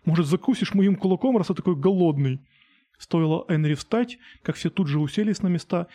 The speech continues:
и мирно принялись есть, как ни в чем не бывало. "А ну все утихли!" Яростный вопль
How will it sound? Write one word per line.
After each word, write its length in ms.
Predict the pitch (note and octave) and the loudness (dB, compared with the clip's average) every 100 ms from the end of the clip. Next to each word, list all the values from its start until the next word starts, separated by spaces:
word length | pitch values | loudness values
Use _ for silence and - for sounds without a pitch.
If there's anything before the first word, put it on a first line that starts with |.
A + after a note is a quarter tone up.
| - - | -12 -2
и 120 | A3 | 0
мирно 560 | G#3 - F3+ E3+ E3+ F#3 | 0 -2 -2 0 0 -2
принялись 540 | D#3 D#3 D#3+ D#3 - | -2 -2 -2 -4 -4
есть, 240 | D#3 G3 | -4 -4
как 180 | - - | -6 -8
ни 80 | D3+ | -6
в 40 | |
чем 160 | - E3+ | -2 -2
не 100 | E3+ | -2
бывало. 520 | D3+ D#3+ D3 C#3+ C#3+ _ - - - | -2 0 0 -2 -6 _ -20 -20 0
"А 100 | D#4+ | 2
ну 200 | F4+ F#4+ | 4 4
все 200 | B3 F4+ | 4 4
утихли!" 880 | F4 E4+ G4 F#4 D#4+ D#4 D4 A#3 G3 - _ _ _ _ _ _ _ _ C#4+ | 4 4 6 6 6 6 4 2 0 -12 _ _ _ _ _ _ _ _ -4
Яростный 520 | D#3 D3+ D3 D#3 D3+ | -2 0 -2 -2 -2
вопль 300 | C#3 C#3+ | -2 -4